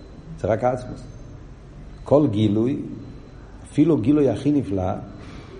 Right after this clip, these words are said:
שהוא בלי גבול, אבל יש לו גדר. בלי גבול פירושו בעניין ההספשטוס, יא, אבל לא ב-, או גופה שהוא עיר, זה כבר גדר. זה, זה עצמו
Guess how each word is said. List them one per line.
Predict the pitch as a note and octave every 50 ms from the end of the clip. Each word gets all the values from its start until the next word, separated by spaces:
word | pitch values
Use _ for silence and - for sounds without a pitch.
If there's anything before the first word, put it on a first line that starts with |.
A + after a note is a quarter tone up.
| - - - - - - - - - -
שהוא | - - A2 F#2+ F2+
בלי | G#2 A2 C3+ C#3+
גבול, | A#2 A#2 A2+ G#2 G#2 G2 G2+ A2 - - - - - - - - - - - - - - - - - - -
אבל | - G2 F#2+ F#2 F#2
יש | F#2+ F#2 -
לו | F#2
גדר. | G#2 D#3+ E3+ A#2 F#2 F2+ - - - - - - - - - - - - - - - - - - - - - - - - - - - - - - -
בלי | - A#2 E3
גבול | D#3+ C#3+ C#3 E3+ E3+ E3
פירושו | E3+ D#3+ D3 C3 B2 A2 - E3 F3+ F3+ E3+ D3+ D3 C#3 C#3 C3+
בעניין | B2 B2+ A#2+ B2+ A#2+ A2
ההספשטוס, | G#2 G2 - - - A#2 G#2+ G#2 - - - - G#2 G2 F#2+ F#2 F2+ F2+ F2 F2 - - - - - - - - - - - - - - -
יא, | A2 A2 B2 - -
אבל | - B2+ A#2 G#2 G#2 A2 G#2+
לא | A2 A#2+ C3 C#3 C3+ B2+ A#2+
ב-, | A#2+ A#2 - - - - - - - -
או | - B2+ D#3+ D3+
גופה | C#3 F3+ G3 F#3+ F3
שהוא | - - D3+ D3 D3
עיר, | F#3+ A#3 B3 G#3 C#3+ G2+ F#2+ - - - - - - - -
זה | - F#2+ C3+
כבר | - - E3+ G3+ A#3
גדר. | G3 E3+ E3 A#2+ G#2 F#2 E2 E2+ - - - - - - - - - - - - - - - - - -
זה, | G2+ A#2 D#3+ E3+ D3
זה | C#3 F3 F#3
עצמו | F3 - D3 F#3+ A3